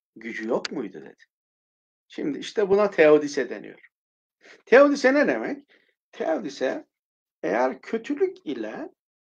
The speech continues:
Allah arasında bir ilişki varsa,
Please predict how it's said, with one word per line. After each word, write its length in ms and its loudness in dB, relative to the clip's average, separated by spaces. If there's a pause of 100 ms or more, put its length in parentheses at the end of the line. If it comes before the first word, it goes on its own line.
(140)
Allah 480 2
arasında 720 -6
bir 220 -10
ilişki 560 -12
varsa, 640 -8